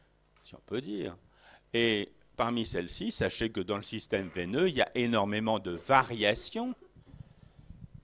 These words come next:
<coughs> comme par exemple ici, une variation qui, à dire vrai, n'a pas énormément de conséquences hémodynamiques,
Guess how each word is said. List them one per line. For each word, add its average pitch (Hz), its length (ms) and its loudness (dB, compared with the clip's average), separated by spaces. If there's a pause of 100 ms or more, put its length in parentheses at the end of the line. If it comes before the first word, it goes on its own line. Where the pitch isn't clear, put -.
(180)
<coughs> - 20 -4 (1300)
comme 156 220 2
par 113 180 4
exemple 104 420 4
ici, 214 360 -4 (1600)
une 95 60 -4
variation 101 480 0
qui, - 120 -4
à 95 80 2
dire 107 200 0
vrai, 117 160 -2
n'a 92 140 2
pas - 180 0
énormément 117 520 -2
de - 60 -10
conséquences 104 580 -4
hémodynamiques, 101 800 -4